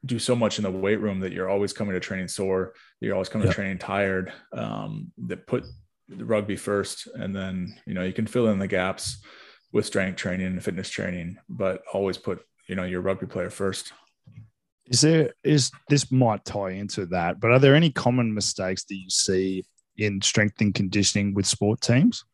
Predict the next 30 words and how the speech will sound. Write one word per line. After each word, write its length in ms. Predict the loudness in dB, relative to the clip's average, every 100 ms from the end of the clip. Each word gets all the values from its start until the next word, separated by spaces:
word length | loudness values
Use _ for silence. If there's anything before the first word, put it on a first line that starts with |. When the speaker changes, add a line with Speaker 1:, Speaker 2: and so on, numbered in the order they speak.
| _ _ _ _ _ _ _ _ _ _ _ _ _ _ _ _
Speaker 1:
Are 40 |
there 80 | 6
any, 140 | 6 8
sorry, 220 | 6 4
repeat 240 | 0 0 -2
that. 140 | -4 0
Speaker 2:
Uh, 80 | 6
sorry, 460 | 6 6 6 6 6
th-, 160 | 4
this 180 | 4 6
might, 200 | 6 4 2
this 200 | 2 4
might 220 | 4 2
tie 300 | 4 4 6
into 300 | 4 2 -2
the 120 | -4
question 400 | -2 0 0 -2
I 80 | -6
just 280 | -4 -4 0
asked, 420 | 0 0 -2 -2
but 100 | 2
are 100 | 4
there 140 | 4 4
any 140 | 4
Speaker 1:
Mm-hmm. 100 | 4
Speaker 2:
common 340 | 2 0 -2
mistakes 540 | -4 -4 -2 -2 -2 -6
that 120 | -6 -6
you 200 | 0 0
see, 420 | 2 2 2 0